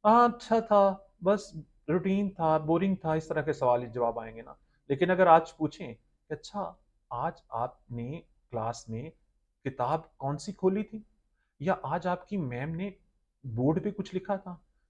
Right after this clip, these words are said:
या "आज आप क्लास में किस चीज़ का इस्तेमाल किया था? क्या किताब खोली थी, कोई, अ, प्ले डॉ ली थी, कोई आपको वर्कशीट दी गई थी,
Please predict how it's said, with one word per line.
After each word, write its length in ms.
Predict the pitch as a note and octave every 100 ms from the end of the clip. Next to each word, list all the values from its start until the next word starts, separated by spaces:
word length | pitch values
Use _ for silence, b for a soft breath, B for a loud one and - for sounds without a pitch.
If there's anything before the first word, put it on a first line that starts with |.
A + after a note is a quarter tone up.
| C3
या 160 | C#3+
"आज 460 | F3+ - C#3+ D#3+ D#3 -
आप 300 | C3+ D#3+ - _ _
क्लास 380 | C3 B2 E3 -
में 200 | E3+ G3 - _
किस 300 | C#4+ C4+ -
चीज़ 320 | - G3 F#3+ -
का 80 |
इस्तेमाल 460 | E3 - B2+ A#2+ A#2+
किया 240 | A#2 A#2+
था? 180 | A#2+ B2+
क्या 220 | B2+ C3+
किताब 460 | C3+ B2+ B2 - -
खोली 280 | - D#3+ E3
थी, 360 | - E3+ E3+ - _ _ -
कोई, 320 | C3+ C3+ C3+
अ, 200 | C3 C3
प्ले 320 | A#2 B2 C3+
डॉ 140 | D#3
ली 200 | E3 D#3+
थी, 360 | D#3+ - E3 D#3+ D#3 _ _
कोई 100 | C#3
आपको 420 | B2+ B2+ - D3
वर्कशीट 520 | C#3 C3+ C#3 - F#3 E3+
दी 120 | D#3
गई 200 | D3 C#3+
थी, 280 | C#3 D3